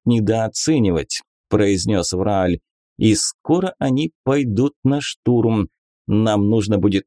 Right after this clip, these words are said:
мобилизовать все имеющиеся в нашем распоряжении силы.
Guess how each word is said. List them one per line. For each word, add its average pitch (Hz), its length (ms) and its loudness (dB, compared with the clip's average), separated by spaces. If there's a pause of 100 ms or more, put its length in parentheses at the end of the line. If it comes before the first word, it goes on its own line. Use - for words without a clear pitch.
мобилизовать 101 1000 0
все - 280 0
имеющиеся 107 920 0
в 98 100 0
нашем 101 360 0
распоряжении 104 840 0
силы. 107 640 0